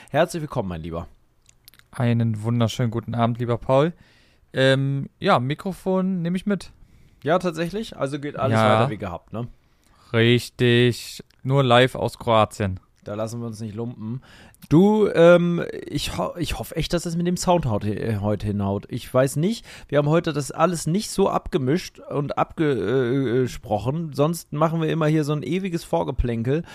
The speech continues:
Speaker 1: wo jeder noch mal sagt, "Jo, bei mir ist es so und so laut und so und so laut." Das haben wir einfach heute vergessen, ne?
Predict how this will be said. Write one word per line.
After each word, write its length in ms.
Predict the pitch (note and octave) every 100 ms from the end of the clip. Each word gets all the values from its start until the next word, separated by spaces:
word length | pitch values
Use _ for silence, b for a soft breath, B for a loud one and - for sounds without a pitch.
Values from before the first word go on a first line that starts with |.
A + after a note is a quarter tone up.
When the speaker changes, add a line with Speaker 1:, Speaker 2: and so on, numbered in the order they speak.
| B B
Speaker 1:
wo 100 | B2+
jeder 280 | C#3+ D#3+ D#3
noch 160 | D3+
mal 420 | C#3+ C#3 C#3+ B2 B2+
sagt, 300 | D3 - -
"Jo, 240 | D3 E3
bei 160 | D3 C#3+
mir 100 | D3
ist 100 | C3+
es 120 | C3
so 120 | D#3
und 100 | D3+
so 100 | B2+
laut 260 | A2+ A#2 B2+
und 140 | A#2+
so 120 | C3+
und 100 | C3+
so 100 | A2
laut." 240 | G#2 A2+ A#2
Das 100 | C3+
haben 140 | D#3+
wir 120 | D3
einfach 220 | C3 C3+
heute 180 | A2+ C3+
vergessen, 440 | C#3 D#3+ D#3 - F#2+
ne? 180 | A2